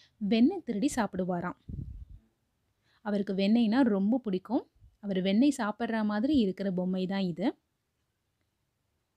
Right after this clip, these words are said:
So, இந்த பொம்-, ரெண்டு பொம்மை இருக்கு. இது இன்னொரு பொம்மை. இந்த வீடியோவை உங்க குழந்தைங்களுக்கு நீங்க போட்டு காட்டும்போது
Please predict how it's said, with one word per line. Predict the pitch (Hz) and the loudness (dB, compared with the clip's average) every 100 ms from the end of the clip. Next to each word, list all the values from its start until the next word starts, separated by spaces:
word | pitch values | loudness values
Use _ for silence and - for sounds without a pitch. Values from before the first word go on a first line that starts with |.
| _ _ _ _ _ _ | _ _ _ _ _ _
So, | - 220 | -16 -4
இந்த | 196 208 214 | 0 2 2
பொம்-, | 196 202 - | 0 -2 -4
ரெண்டு | 208 214 226 220 | -2 2 4 4
பொம்மை | 226 220 | 4 2
இருக்கு. | 214 175 320 | 2 -2 0
இது | 302 202 | 0 2
இன்னொரு | 190 196 190 | 2 2 0
பொம்மை. | 175 185 185 302 - - - - | 0 -2 -2 -2 -6 -20 -20 -8
இந்த | - 240 277 359 | 4 8 10 10
வீடியோவை | 240 208 208 185 185 - _ | 8 8 8 8 4 2 _
உங்க | 226 254 320 | 0 2 6
குழந்தைங்களுக்கு | 262 240 254 240 233 | 8 8 8 8 6
நீங்க | 220 202 | 4 2
போட்டு | 196 226 277 | 6 4 4
காட்டும்போது | 269 208 202 185 180 190 | -2 -6 -4 -2 0 0